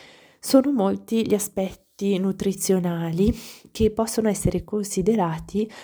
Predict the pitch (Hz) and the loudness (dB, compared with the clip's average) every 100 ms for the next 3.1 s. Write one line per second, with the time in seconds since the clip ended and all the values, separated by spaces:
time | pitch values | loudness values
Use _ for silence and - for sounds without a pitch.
0 | - 208 185 196 196 - 247 196 208 - | -8 -2 2 2 2 0 -2 -2 -8 -10
1 | - 240 196 185 190 196 190 - 190 175 | -4 0 2 2 2 2 0 0 -2 0
2 | 208 190 165 165 262 180 156 160 170 202 | 0 0 -2 -2 -4 -2 -2 0 2 0